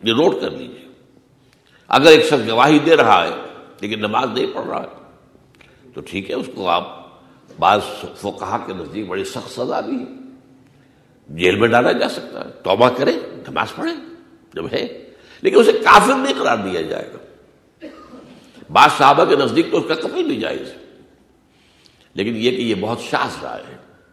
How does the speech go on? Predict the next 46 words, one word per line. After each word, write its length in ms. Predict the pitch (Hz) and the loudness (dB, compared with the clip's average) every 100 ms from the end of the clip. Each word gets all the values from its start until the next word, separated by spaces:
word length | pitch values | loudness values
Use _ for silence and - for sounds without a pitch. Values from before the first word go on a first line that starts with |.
| _ _ _ _ _ _ _ | _ _ _ _ _ _ _
لیکن 160 | 131 185 | -4 2
یہ 180 | 214 | 4
کہ 120 | - - | 4 4
سزا 320 | - 180 - | 4 6 6
دی 140 | - - | 4 2
جائے 120 | - | 2
گی، 40 | |
چوری 320 | 127 160 202 | 4 6 8
کی 200 | 226 240 | 6 6
ہاتھ 260 | 214 170 165 | 4 4 2
کاٹا 180 | 165 - | 0 0
جائے 280 | 294 277 - | 0 -2 -4
گا، 60 | - - - - - - _ _ _ _ _ _ _ - - - | -10 -16 -20 -20 -20 -20 _ _ _ _ _ _ _ -20 -20 -8
تو 60 | |
یہ 200 | 113 180 | -2 0
دوسری 300 | 175 - 370 | 0 -4 -2
بات 220 | 370 - - | -2 -2 -6
ہے۔ 200 | - - - - _ _ _ _ _ _ _ | -12 -18 -20 -20 _ _ _ _ _ _ _
لیکن 260 | - - 220 | 0 2 0
یہ 200 | 214 226 | 4 6
کہ 200 | 233 180 | 6 2
اسلام، 400 | 143 151 175 370 - - 92 90 | 0 2 4 2 -2 -8 -12 -10
جیسے 220 | 117 113 | -6 -4
ہم 140 | 107 | -2
نے 80 | 127 | -2
پڑھا 340 | - 123 156 | -2 -2 -2
ہے، 80 | 123 | -2
ارکان 420 | 104 107 - 131 | -2 -2 0 2
اسلام 500 | 156 135 113 120 123 | 2 -2 -2 -2 -2
میں 80 | 107 131 - - - - - | -6 -10 -14 -20 -20 -20 -4
کلمہ 260 | 117 127 131 123 | -2 0 -2 0
شہادت 380 | 101 123 131 | 2 2 0
کے 80 | 98 | -2
بعد 200 | 113 127 | 0 0
نماز 400 | 117 107 101 101 98 | 0 -4 -2 -2 -4
بھی 160 | 92 87 | -10 -8
ہے، 140 | 107 | -6
روزہ 360 | 120 107 95 82 82 | -4 -4 -4 -4 -6
بھی 200 | 80 101 | -6 -4
ہے، 120 | 147 | -4
زکوٰۃ 360 | 107 101 87 85 - | -4 -4 -4 -4 -8
بھی 120 | 110 | -8
ہے، 60 | 120 | -6
حج 100 | 127 | -8
بھی 240 | - - | -8 -10
ہے، 140 | - | -10